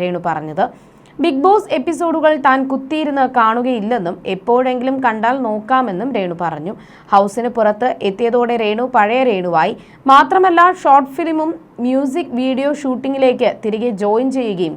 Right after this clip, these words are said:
ചെയ്തു. വാക്കൗട്ട് ചെയ്യാമെന്ന് രേണു തീരുമാനിച്ചത് നന്നായി എന്നാണ് ഏറെയും കമന്റുകൾ. അതേസമയം എന്തുകൊണ്ടാണ് തനിക്ക് ബിഗ് ബോസിൽ തുടരാൻ സാധിക്കാതിരുന്നതെന്ന് വ്യക്തമാക്കുകയും ചെയ്തു രേണു. പുറത്തായതിന് പിന്നാലെ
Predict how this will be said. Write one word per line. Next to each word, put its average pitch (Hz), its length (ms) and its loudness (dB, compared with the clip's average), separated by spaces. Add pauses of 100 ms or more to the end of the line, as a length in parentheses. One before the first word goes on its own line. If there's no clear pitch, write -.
ചെയ്തു. 160 220 -4 (460)
വാക്കൗട്ട് 247 420 2
ചെയ്യാമെന്ന് 269 460 2 (100)
രേണു 254 260 2
തീരുമാനിച്ചത് 254 640 0 (100)
നന്നായി 269 440 0
എന്നാണ് 233 300 0 (280)
ഏറെയും 240 320 2 (100)
കമന്റുകൾ. 180 420 0 (480)
അതേസമയം 427 520 2 (200)
എന്തുകൊണ്ടാണ് 381 640 4 (300)
തനിക്ക് 269 340 2 (120)
ബിഗ് 240 260 -6
ബോസിൽ 359 380 2
തുടരാൻ 294 320 2 (160)
സാധിക്കാതിരുന്നതെന്ന് 269 1120 2
വ്യക്തമാക്കുകയും 240 840 -2 (200)
ചെയ്തു 196 260 0 (100)
രേണു. 180 220 -2 (520)
പുറത്തായതിന് 294 640 4
പിന്നാലെ 294 320 4